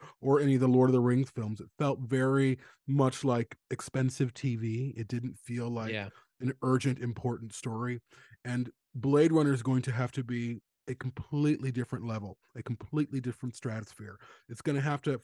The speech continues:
Speaker 1: feel like the show came out on H B O. Um, but I, I am hopeful. It's gonna be interesting to see Ridley Scott direct Blade Runner for the first time since nineteen, you know, nineteen eighty-one, essentially, when they first,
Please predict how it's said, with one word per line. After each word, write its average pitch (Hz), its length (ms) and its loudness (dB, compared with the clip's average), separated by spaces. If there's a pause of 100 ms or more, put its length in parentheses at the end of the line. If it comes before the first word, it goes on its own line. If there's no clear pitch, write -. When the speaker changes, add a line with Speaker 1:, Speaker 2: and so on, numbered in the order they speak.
(120)
Speaker 1:
feel 156 320 8
like 123 440 4 (200)
the 127 100 -4
show 127 320 0
came 120 260 -4
out 113 140 -4
on 107 100 -6
H 104 220 -8
B 101 160 -10
O. 95 180 -10 (480)
Um, 104 300 -10 (220)
but 151 180 4
I, 175 120 0
I 180 240 4
am 220 120 6
hopeful. 208 560 4 (220)
It's 139 100 -6
gonna 185 160 2
be 170 120 -2
interesting 170 340 -2
to 165 80 -10
see 170 340 -4 (100)
Ridley 143 340 0
Scott 151 420 -2 (600)
direct 135 300 4 (400)
Blade 127 260 2
Runner 151 360 -2
for - 160 -6
the 127 80 -2
first 135 320 -2
time 131 260 -2
since 127 300 -6
nineteen, 131 420 -2
you 117 140 -6
know, 101 180 -8 (320)
nineteen 135 320 0
eighty-one, 123 340 2
essentially, 135 540 -6
when 117 220 -6
they 110 60 -10
first, 123 220 -10